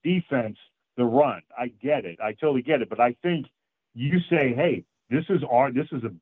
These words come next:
best way we're gonna win this game, is we're gonna run the ball. That's our strength. We're gonna run. We're gonna use, uh, Jackson's athletic ability. We're gonna use our running backs." Yeah, of course there's, you know, they have good wide receivers and Jackson has a great arm.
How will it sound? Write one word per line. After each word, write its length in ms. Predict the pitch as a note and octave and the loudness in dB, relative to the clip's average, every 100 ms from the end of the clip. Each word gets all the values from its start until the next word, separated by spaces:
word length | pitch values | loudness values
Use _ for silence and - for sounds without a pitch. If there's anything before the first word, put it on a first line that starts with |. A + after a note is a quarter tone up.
| _ | _
best 280 | F3 G3 - | -4 -4 -2
way 240 | D#3+ D#3 | 2 4
we're 220 | C3+ D3 | 2 0
gonna 200 | C3+ C3+ | 0 0
win 240 | A#2+ C3 B2 | 2 2 2
this 140 | A2+ _ | -2 _
game, 440 | C#3 B2 G2 G2 - _ _ | 0 0 -2 -6 -14 _ _
is 140 | A2 G#2+ | -8 0
we're 140 | D3+ | 2
gonna 160 | D3 B2+ | 4 4
run 180 | D#3 | 2
the 60 | C#3+ | 0
ball. 180 | G#2+ G2+ | -4 0
That's 240 | B2 D3+ | 0 0
our 120 | D3 - - | -6 -6 -6
strength. 360 | D3+ A#2 F2 _ _ _ _ _ _ _ _ - | -4 -4 -6 _ _ _ _ _ _ _ _ 0
We're 120 | B2+ | 2
gonna 140 | B2+ | 4
run. 360 | A2+ D3 D#3+ D#3 | 2 2 2 0
We're 140 | C3 | -6
gonna 160 | A#2 A2+ | -6 -6
use, 360 | A2 B2 A#2 A2 - | 0 2 0 -4 -10
uh, 280 | A#2 G#2+ G#2 G#2+ | -6 -4 -6 -6
Jackson's 540 | G#2+ C#3 D3+ _ B2+ | 2 2 2 _ -4
athletic 460 | A#2 G#2 A#2+ F3+ E3 | 0 0 0 -2 -2
ability. 420 | C#3+ D3+ D3 C#3+ | -4 -2 -2 -4
We're 140 | C3+ A2+ | -4 -6
gonna 100 | A2 | -6
use 160 | A2+ G#2+ | -6 -4
our 120 | G2+ | 2
running 280 | C#3+ D3 C3 | 2 2 2
backs." 300 | C3+ B2+ _ _ _ _ _ _ _ | 2 2 _ _ _ _ _ _ _
Yeah, 180 | C4 D#3 | 0 0
of 100 | A2 | -4
course 280 | - B3 - | 0 0 0
there's, 180 | C3+ A2+ _ _ _ _ | -8 -8 _ _ _ _
you 120 | C#3+ C3 | -2 -2
know, 80 | A2+ | 0
they 160 | A2 | 0
have 160 | G#2+ G2+ | -2 0
good 180 | C3 B2+ | 0 4
wide 240 | A#2+ A#2 | 2 2
receivers 540 | G#2 - A#2+ A2+ A2 G#2+ | -6 -8 -6 -6 -10 -14
and 140 | G2 | -8
Jackson 340 | G#2+ A2+ A2+ | -2 -2 -2
has 100 | G#2 | -8
a 40 | F#2+ | -8
great 260 | F#2+ G#2+ G2 | -6 -4 -4
arm. 240 | F2+ | -6